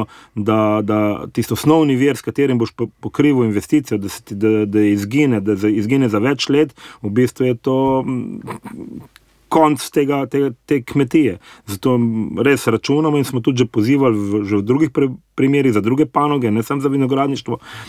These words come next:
da ministrstvo posluhne in neke inštrumente oblikuje za, za take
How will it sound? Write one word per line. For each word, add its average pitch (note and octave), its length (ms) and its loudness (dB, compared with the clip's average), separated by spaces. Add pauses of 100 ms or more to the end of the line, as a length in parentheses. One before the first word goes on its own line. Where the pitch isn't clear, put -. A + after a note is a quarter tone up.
(120)
da A2+ 140 2
ministrstvo B2 500 2
posluhne D3+ 500 -2
in D3+ 280 0 (360)
neke C3 400 0
inštrumente C3+ 600 0
oblikuje C3 500 2
za, A#2 240 0
za G2+ 140 -4
take A#2 500 -2